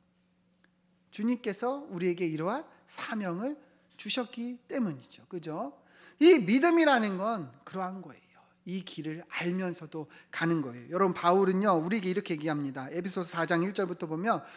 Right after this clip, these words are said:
하나님이 우리를 부르셨다는 거예요. 잘 보세요. "그러므로 주 안에서 갇힌 내가", 바울이 이 옥중에서 쓴 거죠. "너희를 권하노니 너희가 부르심을 받은 일에"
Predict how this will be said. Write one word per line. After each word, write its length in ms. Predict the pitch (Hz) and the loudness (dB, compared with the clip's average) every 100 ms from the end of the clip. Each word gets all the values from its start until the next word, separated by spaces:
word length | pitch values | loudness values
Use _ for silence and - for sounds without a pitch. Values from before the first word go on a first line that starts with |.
| - - - - | -20 -20 -20 -6
하나님이 420 | - 320 311 302 | 0 2 4 2
우리를 320 | 220 214 247 233 | 2 0 -2 -4
부르셨다는 680 | 214 233 - 180 156 139 123 | -6 -6 -6 -6 -10 -14 -14
거예요. 100 | 123 | -16
잘 240 | - 160 | -6 -6
보세요. 440 | 139 151 147 240 - | -6 -8 -4 -4 0
"그러므로 440 | 226 254 262 269 | 4 4 6 2
주 220 | 262 233 | 0 4
안에서 320 | 233 233 220 | 6 4 0
갇힌 420 | - 190 - 226 170 | -4 -6 -2 0 4
내가", 420 | 170 185 143 - - - | 4 6 4 0 -18 0
바울이 360 | 175 214 220 208 | 8 8 8 6
이 40 | |
옥중에서 540 | 190 190 - 240 208 | 6 4 0 0 0
쓴 200 | 190 240 | -2 -2
거죠. 400 | 220 170 170 269 - - - | -2 -2 -2 -4 -8 -20 -8
"너희를 480 | - 226 294 302 320 | 8 10 10 8 4
권하노니 760 | - 185 214 233 180 190 220 147 - _ _ | 4 6 6 4 2 0 -2 -4 -8 _ _
너희가 1000 | 165 196 262 269 277 285 285 - - _ | 2 4 4 6 8 8 4 -8 -20 _
부르심을 720 | - 254 320 330 - 302 330 339 | -6 -2 0 0 0 0 -2 -2
받은 360 | 226 233 240 | -4 -2 -2
일에" 320 | 240 294 359 | 0 0 -2